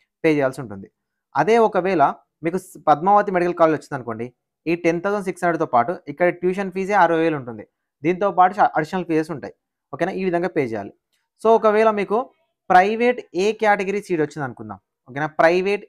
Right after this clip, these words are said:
ఏ కేటగిరీ సీట్ వస్తే టెన్ థౌజండ్ సిక్స్ హండ్రెడ్తో పాటు ప్రైవేట్ ఏ కేటగిరీలో కూడా మనకు పదహారు వేల ఐదు వందల ఫీజు ఉంది.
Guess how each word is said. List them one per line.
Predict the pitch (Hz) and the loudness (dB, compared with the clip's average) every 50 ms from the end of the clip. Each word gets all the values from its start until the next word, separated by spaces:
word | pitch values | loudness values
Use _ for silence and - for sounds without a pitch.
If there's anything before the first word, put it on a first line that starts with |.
| _ - | _ -2
ఏ | 160 170 | -2 -2
కేటగిరీ | 170 170 175 165 156 160 165 156 143 | 0 4 4 4 4 4 0 -2 -4
సీట్ | 135 131 120 | -4 -4 -6
వస్తే | 113 - - - 180 233 247 - _ _ _ _ _ _ _ _ _ | -6 -6 -6 -8 -8 -8 -10 -14 _ _ _ _ _ _ _ _ _
టెన్ | 190 196 208 202 196 | -2 -2 -2 -6 -6
థౌజండ్ | 226 226 226 220 226 202 - | -4 -4 -4 -4 -6 -8 -8
సిక్స్ | 185 175 - 196 | -10 -10 -6 -6
హండ్రెడ్తో | 185 180 185 175 180 170 | -6 -4 -4 -4 -4 -4
పాటు | - 131 117 113 165 202 233 233 _ _ _ _ _ _ _ _ _ | -2 -2 -2 -2 -2 -6 -8 -10 _ _ _ _ _ _ _ _ _
ప్రైవేట్ | - 170 170 185 202 220 220 233 240 240 247 247 247 240 196 175 | 6 6 6 6 4 2 2 2 4 4 2 0 -2 -4 0 0
ఏ | 185 196 196 | 0 0 0
కేటగిరీలో | 196 208 202 202 190 196 190 196 180 196 196 180 | 0 0 0 0 0 0 -4 -4 -2 -2 -2 0
కూడా | 165 185 196 | 0 0 0
మనకు | 190 185 185 180 185 190 - | 0 -2 -2 -4 -6 -2 0
పదహారు | 160 151 165 180 180 185 190 185 185 | 2 4 4 4 4 4 2 2 0
వేల | 185 185 180 | -2 0 0
ఐదు | 165 160 160 | 0 0 -2
వందల | 160 160 160 | -4 -6 -6
ఫీజు | 156 - 151 156 165 | -6 -6 -8 -8 -8
ఉంది. | 160 131 110 | -8 -10 -12